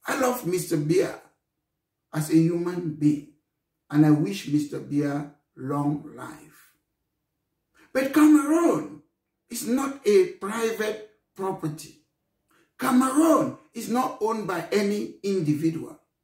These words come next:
People must stop using Mister Biya as a trademark in order to embezzle money in Cameroon. Mister Biya is tired. He should be resting.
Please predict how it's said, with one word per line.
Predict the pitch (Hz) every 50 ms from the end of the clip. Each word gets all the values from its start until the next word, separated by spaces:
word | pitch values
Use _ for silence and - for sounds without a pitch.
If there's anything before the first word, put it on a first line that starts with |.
| _ _ _ _ _ _ _ _ _ _ _ _ _ _ _ _ _ _ _
People | 302 330 330 320 311 311 302 294
must | 247 226 208 196 - -
stop | - 262 262 - - - - - _ _ _ _ _ _ _
using | - 196 240 233 202 247 214 202 175
Mister | 175 170 160 - 175 180 160 139
Biya | - 208 208 165 143 - - - - _ _ _ _ _ _
as | 160 170 165 -
a | 175 170 -
trademark | - - 196 208 180 - - 170 170 196 190 151 151 - - - _ _ _ _ _
in | 160 151 151 -
order | 196 190 190 196 196 196 -
to | 165 151 151 -
embezzle | 147 147 135 131 123 117 135 185 190 202 196 175 156 185 196 190 175
money | 151 160 156 165 165 165 160 165 165 151 151
in | - 127 123 -
Cameroon. | - 143 143 160 151 147 143 131 135 156 180 - - - - _ _ _ _ _ _ _ _ _ _ _ _ _ _ _ _ _ _ _ _ _ _ _ _ _
Mister | 165 208 254 269 - - - 247
Biya | 208 233 277 302 330 311 302 - - - - _ _
is | - 220 - - -
tired. | 254 247 254 247 220 - - - - _ _ _ _ _ _ _ _ _ _ _ _ _
He | 170
should | 170 - 185 170 151
be | 175 165
resting. | 160 180 185 190 196 - - - - - -